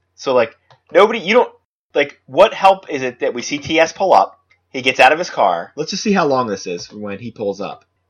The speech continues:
All right, so I'm, I'm watching the end of him saying, "I didn't introduce you to my mother."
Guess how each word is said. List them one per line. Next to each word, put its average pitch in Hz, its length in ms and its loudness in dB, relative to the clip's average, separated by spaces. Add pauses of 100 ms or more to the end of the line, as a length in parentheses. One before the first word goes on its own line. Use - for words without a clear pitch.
All 117 60 -12
right, 98 140 -6
so 104 200 -4
I'm, 104 180 -8
I'm - 180 -12
watching 110 320 -4
the - 60 -10
end 107 140 -6
of 110 80 -4
him 104 140 -8
saying, 95 520 -8 (360)
"I - 60 -10
didn't 113 120 -4
introduce 131 280 -8
you 156 60 -16
to 156 60 0
my 156 60 0
mother." 107 480 4